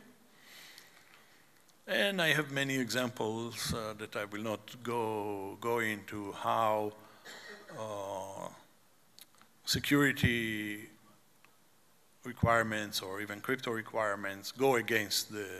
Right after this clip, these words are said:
the system function or the, definitely the performance. You know, it's obviously an overhead. Okay, so back to crypto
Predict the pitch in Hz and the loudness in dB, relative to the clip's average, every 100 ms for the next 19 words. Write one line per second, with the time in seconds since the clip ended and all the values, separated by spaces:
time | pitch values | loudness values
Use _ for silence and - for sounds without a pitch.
0 | 95 101 101 95 - 107 - 101 120 113 | -10 -12 -12 -8 -6 -4 -6 -4 -2 -2
1 | - 110 101 107 117 120 107 107 107 110 | -4 -6 -8 -12 -12 -10 -10 -12 -12 -8
2 | 117 117 101 104 110 127 - 143 139 101 | -6 -6 -6 -6 -6 -8 -2 0 0 -2
3 | 110 - - 110 101 107 185 127 123 131 | -10 -12 -12 -12 -14 -6 -4 -2 -4 -4
4 | 113 113 107 - 95 - - - - _ | -6 -6 -6 -6 -8 -10 -20 -20 -20 _
5 | _ _ _ - - - - - - - | _ _ _ -20 -16 -14 -14 -14 -14 -14
6 | - - - - - - - - - - | -14 -14 -14 -12 -12 -12 -16 -18 -20 -20
7 | - - - - - _ _ - 269 127 | -20 -20 -20 -20 -20 _ _ -4 0 0
8 | 104 - 127 123 117 120 170 - 123 208 | 0 0 2 2 2 4 4 4 4 4
9 | 262 - 147 139 175 | 4 8 8 8 2